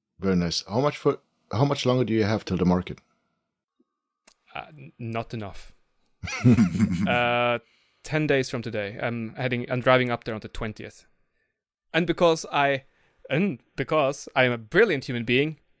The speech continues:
Speaker 2: and I can space and plan out my time perfectly, I never get distracted at all,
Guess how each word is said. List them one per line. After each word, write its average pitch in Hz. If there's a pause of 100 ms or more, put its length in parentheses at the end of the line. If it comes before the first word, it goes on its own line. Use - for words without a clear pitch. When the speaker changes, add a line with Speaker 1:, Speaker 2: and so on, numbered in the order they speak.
(340)
Speaker 2:
and 123
I 120
can 120
space 120
and 117
plan 123
out 120
my 113
time 107
perfectly, 156
I 107
never 117
get 117
distracted -
at -
all, 151